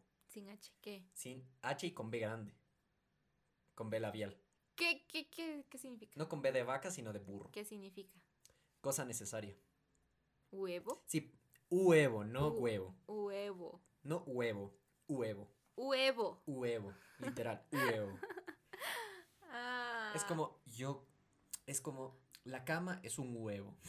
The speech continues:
Speaker 2: <laughs> Tener pareja es un huevo.
Speaker 1: No es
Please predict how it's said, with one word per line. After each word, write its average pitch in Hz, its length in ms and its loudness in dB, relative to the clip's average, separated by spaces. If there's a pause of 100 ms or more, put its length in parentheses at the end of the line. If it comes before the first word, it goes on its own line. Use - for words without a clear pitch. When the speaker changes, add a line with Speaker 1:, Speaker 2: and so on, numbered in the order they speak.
(120)
Speaker 2:
<laughs> - 1500 -2
Tener 180 280 0
pareja 160 460 2
es 480 60 6 (220)
un 104 200 0
huevo. - 380 -2
Speaker 1:
No 302 240 2 (180)
es 427 120 4